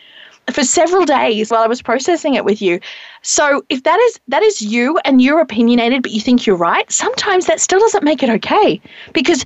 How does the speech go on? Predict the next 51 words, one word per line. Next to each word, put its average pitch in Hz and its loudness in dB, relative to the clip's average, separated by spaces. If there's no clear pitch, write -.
his 381 0
right 233 -2
is 254 -2
so 302 0
far 247 -2
polar 254 0
opposite 233 -6
from 196 -4
where 202 0
my 190 0
right 175 -2
is. 175 -10
And 247 4
what's 262 0
right 285 0
for - -2
him 285 0
is 247 2
great, 269 0
but 247 -2
his 262 -2
right 226 -2
for 247 -2
him 262 2
is 233 -2
not 247 -2
what's 226 -8
right 208 -4
for 190 -10
me. 208 -2
And 240 2
I'm 302 0
allowed 247 0
to 269 -2
know 226 4
what's 226 -2
right 220 -4
and 208 2
wrong 262 0
for 339 -6
myself. - -2
And 294 2
I 330 2
think 415 2
this 415 2
is 285 0
what's 262 -4
so 254 -2
hard 240 -2
about 226 -2
being 226 2